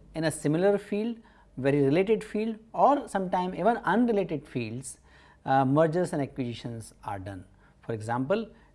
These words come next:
Disney, the Walt Disney, the famous, uh, Walt Disney organization, they buy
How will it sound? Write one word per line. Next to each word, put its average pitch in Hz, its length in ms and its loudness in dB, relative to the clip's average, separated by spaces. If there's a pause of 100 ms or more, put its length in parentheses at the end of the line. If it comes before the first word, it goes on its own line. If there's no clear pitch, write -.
Disney, 190 600 2 (220)
the 143 100 0
Walt 165 320 6
Disney, 147 320 2
the 127 100 -2
famous, 165 560 -6 (420)
uh, 120 140 -6
Walt 156 300 2
Disney 156 400 -2 (140)
organization, 127 680 -6 (580)
they 208 140 6
buy 190 320 6